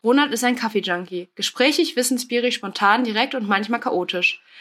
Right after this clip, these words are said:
Aber ohne Chaos kann man die Welt nicht verändern. Zudem engagiert er sich im B V C M und ist als Prüfer für die Zertifizierungen zu Social Media ManagerInnen sowie Community ManagerInnen mitverantwortlich.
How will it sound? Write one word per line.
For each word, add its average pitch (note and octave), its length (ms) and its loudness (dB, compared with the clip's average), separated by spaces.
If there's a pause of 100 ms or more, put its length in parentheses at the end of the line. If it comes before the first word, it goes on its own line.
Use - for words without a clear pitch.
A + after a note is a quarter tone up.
Aber F#3+ 160 0
ohne G#3+ 160 2
Chaos G#3+ 400 4
kann C4+ 160 2
man B3+ 140 4
die B3 120 2
Welt F#3 180 0
nicht G#3 140 -10
verändern. F3 540 -2 (280)
Zudem A#3+ 300 2
engagiert A3 360 2
er G#3+ 80 0
sich G3+ 160 -4
im G3 100 -4
B G3+ 140 0
V G3 160 -4
C - 160 -6
M A3 180 2
und C4+ 80 2
ist B3 160 0
als G3+ 140 -4
Prüfer A#3+ 320 -2
für G#3+ 160 -4
die G#3 100 -6
Zertifizierungen G#3+ 880 -4 (180)
zu - 120 -8
Social C#4 340 2
Media A3 240 2
ManagerInnen G3+ 760 -2
sowie A3+ 240 0
Community G#3+ 580 -4
ManagerInnen G3 560 -2
mitverantwortlich. F3 840 -6